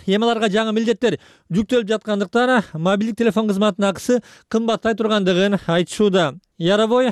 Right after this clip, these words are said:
Ажаровдун пакет деп аталган документке каршы чыккан адам укугун коргоочулар менен жарандык активисттер ал терроризмге каршы күрөшкө көмөктөшпөстөн, тескерисинче, жарандардын укуктары менен эркиндиктерин олуттуу түрдө чектей тургандыгын белгилешкен.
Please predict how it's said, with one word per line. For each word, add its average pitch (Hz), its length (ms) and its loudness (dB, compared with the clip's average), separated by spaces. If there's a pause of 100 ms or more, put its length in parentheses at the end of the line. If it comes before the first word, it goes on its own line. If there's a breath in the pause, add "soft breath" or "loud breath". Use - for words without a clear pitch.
Ажаровдун 208 540 0
пакет 220 340 0
деп 226 120 2
аталган 208 260 0
документке 202 540 0
каршы 202 340 -2
чыккан 214 280 0 (280 loud breath)
адам 226 320 0
укугун 220 260 -4
коргоочулар 220 440 0
менен 208 260 0 (120)
жарандык 196 440 0
активисттер 196 640 0 (260)
ал 190 140 -2
терроризмге 233 480 0
каршы 208 180 0
күрөшкө 214 380 0 (320 soft breath)
көмөктөшпөстөн, 214 800 0
тескерисинче, 202 720 0 (160)
жарандардын 214 580 0 (300 loud breath)
укуктары 220 420 0
менен 226 220 2
эркиндиктерин 240 500 -2 (220 soft breath)
олуттуу 208 400 0
түрдө 233 500 0
чектей 220 400 -2
тургандыгын 202 720 0
белгилешкен. 185 840 0